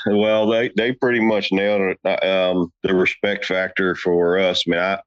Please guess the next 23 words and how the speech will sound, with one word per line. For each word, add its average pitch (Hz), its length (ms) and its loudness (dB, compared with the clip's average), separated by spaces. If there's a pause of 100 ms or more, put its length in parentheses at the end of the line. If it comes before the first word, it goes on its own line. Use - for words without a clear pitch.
(480)
my, 95 180 0
my 101 300 0
career, 98 480 0
you 95 80 -2
know, 92 100 2
I 95 140 0
guided 90 480 -2
hunts 92 340 -2
in, 90 360 0
in, 87 380 0
in 85 200 -2
Illinois 92 680 0
and 82 200 -2 (300)
run 90 220 0
hundreds 90 600 0
and 82 140 0
hundreds 92 420 0
of 76 140 -2
guys 82 360 0
every 85 260 0
year. 85 260 0
We 87 100 2
shot 87 380 -2